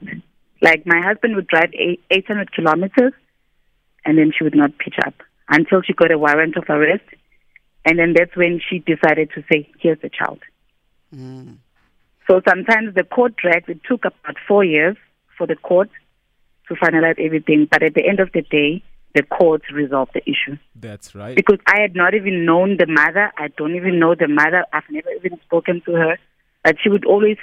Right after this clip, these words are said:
Speaker 1: feel like we would do something to her child. But as I would look at it, any mother would be insecure about his or her child
Speaker 2: Mm-hmm.
Speaker 1: going to another woman. I understood that. But then at the end of the day, the father suffers just because of the mother is not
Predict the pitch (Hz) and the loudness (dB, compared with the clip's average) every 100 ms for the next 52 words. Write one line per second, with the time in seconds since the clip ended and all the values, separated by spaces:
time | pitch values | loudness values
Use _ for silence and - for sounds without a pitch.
0 | - 196 170 147 143 - _ - 160 175 | -2 2 2 0 -6 -16 _ -4 0 0
1 | - 165 170 175 165 165 160 156 165 151 | 0 -4 -2 0 0 0 -2 -2 0 -2
2 | 139 160 143 127 - 151 _ _ _ _ | 0 0 0 0 0 0 _ _ _ _
3 | - - - 190 190 185 170 190 262 240 | -6 -2 0 0 0 -2 0 0 2 0
4 | - 208 226 208 170 180 175 151 151 - | 0 -2 0 0 0 0 -4 -6 -6 -4
5 | 185 165 156 - 160 156 - 147 156 175 | -4 -4 -2 2 2 2 0 -2 -2 -4
6 | 160 156 147 - 147 135 147 _ 143 131 | -4 -6 -8 -4 -4 -4 -12 _ -20 -18
7 | 131 131 165 170 165 170 147 151 143 143 | -20 0 2 2 0 0 0 0 -2 0
8 | 156 175 - 175 - 175 165 - 156 147 | 0 0 0 -2 -2 -4 -4 -4 -6 -4
9 | 135 - 160 156 160 170 - 185 185 - | -6 -4 -4 -2 -2 -2 0 0 -2 -2
10 | 151 156 151 147 - 214 226 233 - 165 | -4 -2 -4 -6 -2 0 0 -6 -10 -12
11 | - 147 135 _ _ _ _ 196 196 - | -10 -14 -14 _ _ _ _ -2 0 -4
12 | 165 175 165 170 - 143 135 143 160 156 | -4 -4 -2 -2 -4 -4 0 2 2 -2
13 | - 147 - 139 139 | -4 -10 -8 -6 -4